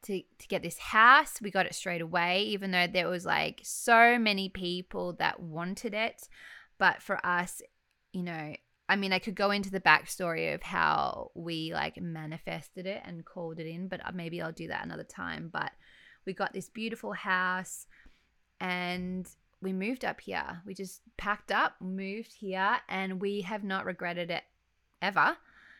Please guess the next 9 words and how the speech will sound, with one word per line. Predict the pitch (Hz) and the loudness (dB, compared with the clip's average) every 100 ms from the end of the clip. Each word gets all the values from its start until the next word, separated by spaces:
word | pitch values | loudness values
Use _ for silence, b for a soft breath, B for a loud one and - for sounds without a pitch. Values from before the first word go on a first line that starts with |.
| B _ | B _
In | 185 | -8
fact, | 180 202 180 - - - _ _ | 0 8 8 6 -4 -20 _ _
even | 196 214 214 208 | -2 -2 -2 -4
to | 196 | -2
this | 185 - | -4 -4
day, | - 180 190 180 | -2 0 0 -2
we've | 180 - | -6 -6
been | 180 175 | -6 -4
here, | 180 185 175 170 170 170 | -6 -6 -6 -4 -4 -6